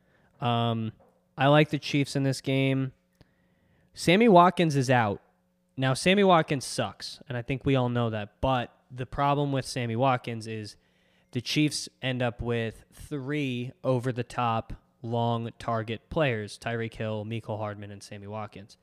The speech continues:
Without Sammy Watkins on the field, Mecole Hardman becomes the clear number two. Obviously, Travis Kelce's there, but in terms of long wide receiver plays, I love Mecole Hardman this week. I think he's gonna be a wide receiver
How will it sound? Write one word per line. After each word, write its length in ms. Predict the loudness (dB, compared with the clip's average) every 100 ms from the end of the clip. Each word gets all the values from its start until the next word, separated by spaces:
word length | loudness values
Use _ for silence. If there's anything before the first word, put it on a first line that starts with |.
| _ _ _ _ _ -6
Without 420 | 0 2 2 0
Sammy 260 | -2 2
Watkins 440 | 4 4 4 0 -2
on 120 | -4
the 60 | -2
field, 340 | 2 4 4
Mecole 320 | 0 0 0
Hardman 340 | 0 0 -2 -4
becomes 360 | -6 -6 -8
the 100 | -12
clear 380 | -10 -4 -2 0
number 280 | -2 -4 -8
two. 540 | -2 2 4 4 0 _ _ _ _ _
Obviously, 380 | -6 -4 -6 -10
Travis 300 | -10 -10 -8
Kelce's 400 | -4 -4 -4 -6
there, 240 | -2 -4 -4
but 220 | -6 -8 -12
in 120 | -10
terms 300 | -8 -8 -6
of 220 | -8 -10 _ -10
long 300 | -6 -6 -6
wide 180 | -6 -8
receiver 380 | -10 -10 -10
plays, 420 | -8 -6 -6 -8 -12 _ -2
I 140 | 0
love 600 | 0 0 2 4 2 -2
Mecole 340 | -4 -4 -2 0
Hardman 340 | 0 0 0
this 200 | -2 0
week. 300 | 2 2 0
I 100 | -6
think 180 | -4 -2
he's 160 | -2 -2
gonna 100 | 2
be 80 | 2
a 80 |
wide 180 | 2 -2
receiver 360 | -6 -12 -14